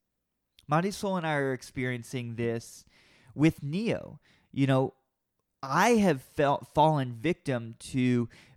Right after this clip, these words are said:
being overly consumed with caring for Neo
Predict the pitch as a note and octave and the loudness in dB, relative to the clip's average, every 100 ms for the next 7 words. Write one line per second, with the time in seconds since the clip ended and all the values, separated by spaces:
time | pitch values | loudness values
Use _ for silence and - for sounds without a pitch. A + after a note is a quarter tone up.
0 | B2 C3+ D#3 D3 - _ - F#3+ G3+ A3 | -2 2 4 2 -4 _ 2 4 2 -2
1 | G#3 G3 F3+ - C#3+ B2+ - E3 D#3 D3+ | -2 -4 -6 -6 -6 -8 -12 -4 -2 -2
2 | D3+ C3+ C3 A#2+ B2+ - D3 C#3 C#3 C3 | -2 -6 -6 -2 -2 -4 -8 -6 -8 -10
3 | - A#2+ A#2 B2 D#3 F#3+ A#3 | -10 -10 -8 -6 -4 -4 -6